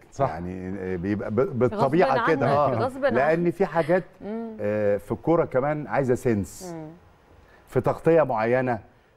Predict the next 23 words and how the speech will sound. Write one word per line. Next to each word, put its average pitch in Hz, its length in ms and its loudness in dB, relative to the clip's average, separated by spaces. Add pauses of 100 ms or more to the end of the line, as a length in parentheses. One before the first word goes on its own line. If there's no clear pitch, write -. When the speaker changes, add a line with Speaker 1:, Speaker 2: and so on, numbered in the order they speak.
Speaker 2:
في 123 160 -2
كورة 165 280 2
معينة 135 340 0
كانت 120 220 -4
لازم 127 240 -2
تعمل، 131 340 -2
يعني 123 200 2
حافظين 160 360 0
الحتة 190 280 0
بتاعتنا 156 360 0
يعني. 90 180 -6
Speaker 3:
مم. 175 140 -12 (1000)
Speaker 2:
بدر 156 320 2
بنون 147 420 0 (400)
كمل 170 400 2
حتة 160 400 0
مهمة 131 340 0
جدًا 117 340 2
كانت 123 380 2
غايبة 110 300 2
في 104 100 -6
النادي 101 240 2
الأهلي. 80 200 -6